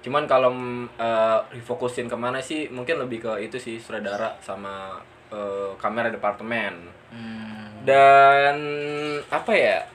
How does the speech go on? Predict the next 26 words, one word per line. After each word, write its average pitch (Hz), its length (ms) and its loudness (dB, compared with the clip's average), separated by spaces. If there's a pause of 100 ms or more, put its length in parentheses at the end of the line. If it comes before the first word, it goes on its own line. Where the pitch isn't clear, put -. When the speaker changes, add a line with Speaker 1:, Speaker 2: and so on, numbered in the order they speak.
(180)
Speaker 1:
sebenarnya 170 720 4
film 135 240 0
itu 175 320 -2
job 131 160 -2
desk-nya 131 260 -4
banyak 117 300 -2
banget 120 400 0
ya, 104 80 -16
kalau 110 240 -2
kita 107 480 0
mengacu 110 400 -4
pada 104 560 -4
film 107 240 -8
panjang 110 400 -2
atau 104 160 -12
film 104 240 -12
layar 101 140 -10
lebar 104 280 -8
gitu 98 220 -16
kan. 92 240 -14 (880)
Speaker 2:
Nah, 131 160 4
gue 135 160 4
pengen 151 240 4
tahu 135 160 8
nih, 170 80 2
Ki, 185 160 2